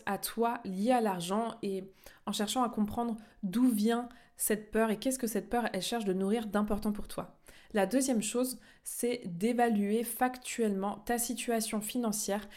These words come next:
et quelle est la somme minimale dont tu as besoin pour vivre au quotidien. La troisième, c'est bien sûr de travailler ton business plan, que ce soit un business plan financier ou un business plan stratégique. Quelle est ta vision ? Quelles sont les actions que tu as prévu de mettre en place pour arriver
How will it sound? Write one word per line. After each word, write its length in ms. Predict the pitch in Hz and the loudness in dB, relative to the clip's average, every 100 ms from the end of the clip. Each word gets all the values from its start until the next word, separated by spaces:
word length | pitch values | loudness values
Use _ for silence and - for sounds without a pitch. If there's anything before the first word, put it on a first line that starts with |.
| - - | -14 -2
et 200 | 214 214 | -2 2
quelle 260 | 269 262 | 4 6
est 200 | 233 254 - | 4 0 -2
la 240 | 196 190 | 0 0
somme 400 | - 226 233 220 - _ - | 0 -2 -2 -4 -10 _ -2
minimale 680 | 190 233 247 220 190 208 233 | 2 4 6 4 4 2 -2
dont 300 | 180 165 254 | -4 -2 -2
tu 220 | 262 - | 0 0
as 80 | 233 | 0
besoin 560 | 190 185 170 185 220 214 | 0 -2 -2 -2 -4 -6
pour 200 | - 208 | -4 -2
vivre 440 | 190 180 240 208 165 - _ | -2 -4 -4 -6 -10 -16 _
au 100 | 214 | 0
quotidien. 500 | 208 240 - 170 165 - - - - - 208 | 2 0 -2 -8 -10 -14 -20 -20 -20 -2 6
La 160 | 240 | 6
troisième, 380 | 254 262 240 240 | 6 2 2 2
c'est 120 | 233 | 0
bien 220 | 180 202 | 2 0
sûr 280 | 208 - 208 | 0 -2 -4
de 200 | 180 233 | 0 0
travailler 560 | 254 - 226 220 214 226 | 0 0 2 4 2 0
ton 160 | 208 | -2
business 440 | 175 214 233 214 - | -2 -2 0 0 0
plan, 300 | - 202 220 | -2 0 0
que 140 | 214 | -2
ce 140 | 202 202 | -2 -2
soit 160 | 208 | -2
un 40 | 196 | -2
business 320 | 190 185 180 | -4 -4 -4
plan 300 | 175 165 - - | -6 -6 -10 -14
financier 640 | - 294 262 240 - 226 226 - - - | -4 0 2 0 -2 -2 -2 -10 -20 -2
ou 140 | 285 269 | 2 2
un 80 | |
business 360 | 214 196 202 190 | 2 0 -2 -2
plan 180 | - 180 | -4 -6
stratégique. 720 | - - 254 202 170 214 - - - - - | -2 -2 2 0 0 -6 -8 -16 -20 -18 -8
Quelle 180 | - 254 | 2 4
est 100 | 262 | 6
ta 120 | 247 | 4
vision ? 520 | 208 202 196 208 247 254 | 2 0 0 0 0 2
Quelles 120 | 214 | 0
sont 140 | 220 | 2
les 160 | 208 208 | 2 4
actions 260 | 220 - | 2 0
que 80 | 247 | -2
tu 200 | 220 - | -2 0
as 60 | 175 | -2
prévu 280 | - 208 220 | 0 -2 0
de 140 | 185 | 2
mettre 320 | 180 269 - | 2 2 0
en 60 | 208 | -2
place 320 | 214 226 247 | 2 2 2
pour 280 | - 196 - | -4 -6 0
arriver 640 | 240 240 214 202 226 254 | 0 2 2 2 0 0